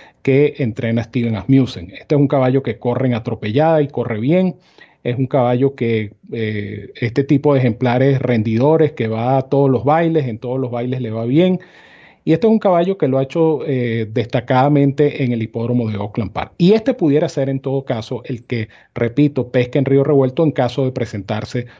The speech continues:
una fuerte pelea en la punta. Así es que, para mí, la carrera no está fácil. Los voy a indicar en este orden de preferencia, el cinco, el uno y el tres.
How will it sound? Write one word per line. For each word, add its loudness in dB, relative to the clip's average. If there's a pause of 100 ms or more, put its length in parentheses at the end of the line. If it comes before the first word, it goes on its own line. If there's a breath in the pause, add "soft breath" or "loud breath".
(140 loud breath)
una 0
fuerte -4
pelea -2
en -4
la -8
punta. -14
Así 0
es 0
que, 2
para 0
mí, 4
la 0
carrera 2
no 2
está -2
fácil. -2 (300 soft breath)
Los -2
voy 2
a 4
indicar 0
en 2
este -2
orden 0
de -2
preferencia, 0 (360 soft breath)
el 0
cinco, 0
el -4
uno 0
y -2
el -6
tres. -18